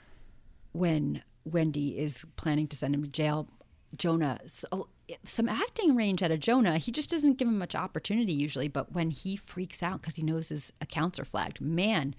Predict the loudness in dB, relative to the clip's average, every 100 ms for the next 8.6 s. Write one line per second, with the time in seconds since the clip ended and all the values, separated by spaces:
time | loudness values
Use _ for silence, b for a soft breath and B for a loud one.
0 | b b b b -2 4 6 8 6 8
1 | 6 6 2 -2 _ 0 2 2 0 2
2 | 2 -4 -14 0 0 2 0 4 4 4
3 | 4 8 8 8 6 8 6 B B B
4 | B 4 6 6 6 4 2 4 4 4
5 | 4 4 4 4 6 6 6 2 2 2
6 | 2 0 2 0 0 -2 2 4 4 0
7 | -4 -6 -4 4 6 6 4 4 2 0
8 | B 6 6 8 4 0